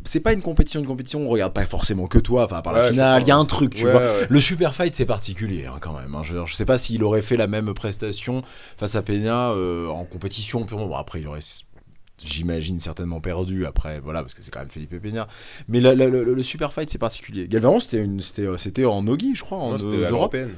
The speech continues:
Speaker 1: Aux Europes,
Speaker 2: Non,
Speaker 1: non.
Speaker 2: c'était le
Speaker 1: Ah, Anguille, Anguille, Anguille.
Speaker 2: Anguille. Je crois que c'était la K T ou l'Apso, je sais plus. C'était la K T, je
Speaker 1: C'était
Speaker 2: crois.
Speaker 1: K T.
Speaker 2: Ouais, c'était la K T. Donc voilà, oui, effectivement, voilà. Et,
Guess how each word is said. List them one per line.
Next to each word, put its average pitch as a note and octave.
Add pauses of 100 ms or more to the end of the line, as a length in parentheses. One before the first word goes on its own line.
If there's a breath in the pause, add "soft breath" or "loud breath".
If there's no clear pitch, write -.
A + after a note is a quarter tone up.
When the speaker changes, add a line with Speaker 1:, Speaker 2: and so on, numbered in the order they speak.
Speaker 1:
Aux G2+
Europes, C3
Speaker 2:
Non, C3+
Speaker 1:
non. D3+
Speaker 2:
c'était F#2
le E2
Speaker 1:
Ah, E3+
Anguille, F3+
Anguille, D#3
Anguille. -
Speaker 2:
Anguille. A#2 (260 soft breath)
Je -
crois A#2+
que -
c'était G2+
la F#2
K F#2
T A#2+ (380)
ou F#2
l'Apso, F#2
je F2+
sais F#2
plus. -
C'était G2
la F2+
K G2+
T, F#2
je -
Speaker 1:
C'était G#2
Speaker 2:
crois. -
Speaker 1:
K -
T. F#2+
Speaker 2:
Ouais, E2+
c'était -
la -
K -
T. - (580 soft breath)
Donc F#2
voilà, A#2+ (320 soft breath)
oui, B2
effectivement, -
voilà. G2
Et, B1